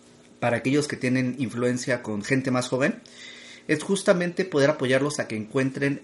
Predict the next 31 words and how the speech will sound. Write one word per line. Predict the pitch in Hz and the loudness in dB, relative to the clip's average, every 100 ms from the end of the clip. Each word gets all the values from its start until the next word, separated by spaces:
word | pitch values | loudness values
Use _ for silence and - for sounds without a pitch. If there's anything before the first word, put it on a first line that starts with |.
| - | -4
esa, | 123 - 131 127 117 107 | -4 0 2 2 2 -2
mm, | 101 98 95 98 104 - | -4 -8 -10 -12 -6 -2
esa | 143 175 | 0 2
pasión, | 139 120 123 101 - - | 0 0 -2 -6 -14 -8
esa | 143 175 | 0 2
actividad | 170 - 123 117 135 - - | 2 0 0 2 2 0 -4
a | 131 | 2
la | 123 117 - | 2 2 -2
que | 120 | -4
se | 113 113 | -4 -6
quieren | - 131 135 135 135 - - - | 2 4 4 2 -4 -16 -20 -6
dedicar | 123 117 - 135 135 - | -4 -2 4 4 2 -10
por | - 151 151 - | 2 4 2 0
satisfacción, | - 117 113 117 117 - 156 240 - - - - - | -2 -2 -2 -8 -6 0 2 2 -2 -18 -20 -20 -8
por | - 147 147 - | 4 4 4 -6
talento, | - 110 123 156 156 170 202 - - - - | -2 0 4 2 2 -2 -4 -8 -20 -20 0
por | 143 143 143 | 4 4 2
gusto, | 123 131 170 180 - 226 - - - - - | -6 2 2 2 -2 -2 -4 -18 -20 -20 -4
y | 135 | 2
únicamente, | 147 175 170 135 139 143 160 160 160 - - | 2 2 4 4 4 2 2 2 2 -4 -12
eh, | 120 120 107 - | -6 -4 -6 -6
o-, | 123 127 - - 131 | -2 -2 -4 -10 2
yo, | 147 147 151 | 6 6 6
yo | 147 | 6
les | 151 135 | 6 8
diría | 135 135 | 6 6
que | 135 | 4
los | 131 | 2
mecanismos | 135 135 139 147 170 180 170 | 4 4 4 4 2 0 0
para | 120 117 | 2 4
monetizarlo | 117 117 117 117 - 147 160 214 | 2 -2 -4 -6 2 4 4 0